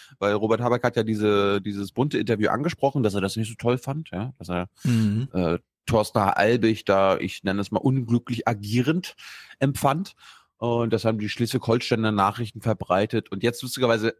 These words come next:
Speaker 1: nach dem Wahlsonntag haben das dann auch die anderen Medien aufgegriffen, weil dann alle so, "Ja,
Speaker 2: Mhm.
Speaker 1: das war schon vor der Wahl ein Thema, sein Koalitionspartner hat das auch schon scheiße gefunden." Und dann Interview mit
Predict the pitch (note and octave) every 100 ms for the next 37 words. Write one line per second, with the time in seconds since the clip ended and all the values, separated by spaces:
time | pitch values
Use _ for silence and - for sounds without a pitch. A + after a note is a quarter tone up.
0 | - A2 C#3+ A3 F3 C3+ A2 A2 A2 A2+
1 | C3+ C#3 C#3 C3 C3 B2+ C3 A#2 A#2+ D#3+
2 | F#3 B2+ B2 B2 A#2 D3 F#3 F3 A#2 A2
3 | - E3 _ _ - - A2 A2+ A2 A2+
4 | A2+ A2 B2 A#2 C3 F3 F3 G2+ G2 A2
5 | - - A#2+ - - G#2+ C3 D3+ D#3+ C#3+
6 | - E3 F#3+ D#3+ D#3 D#3 E3+ - E3 E3
7 | D3+ D#3+ D3+ A#2+ B2 B2+ A#2+ - - _
8 | _ - C#3+ C3+ - D#3+ F3+ - D#3 D#3
9 | - D3 C#3 D3 C#3+ - E3 D#3+ D#3 -
10 | C#3+ D3+ - C3+ C#3+ D3 B2 A#2 A#2+ -
11 | _ _ _ _ _ - D3 D3+ C3 G#2+
12 | C3 C3 A2+ B2 -